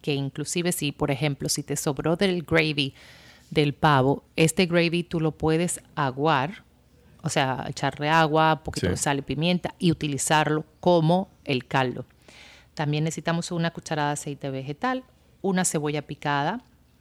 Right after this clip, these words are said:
Speaker 1: dos tazas de restos de la carne que tengas, puede ser de cerdo, de pavo, de pollo, de jamón glaseado o, y o una mezcla de todo esto, porque la verdad que queda rico.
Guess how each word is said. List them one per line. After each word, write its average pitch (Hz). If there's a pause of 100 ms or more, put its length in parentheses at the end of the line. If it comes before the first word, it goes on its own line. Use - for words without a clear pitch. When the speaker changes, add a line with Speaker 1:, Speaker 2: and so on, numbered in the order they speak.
(180)
Speaker 1:
dos 185
tazas 208
de 156 (360)
restos 185
de 165
la 147
carne 165
que 156
tengas, 131
puede 147
ser 135
de 143
cerdo, 127 (420)
de 139
pavo, 131
de 139
pollo, 131
de 156
jamón 147
glaseado 143
o, 151
y 185
o 165 (160)
una 165
mezcla 170
de 156
todo 147
esto, 143
porque 151
la 147
verdad 143
que 165
queda 143
rico. 135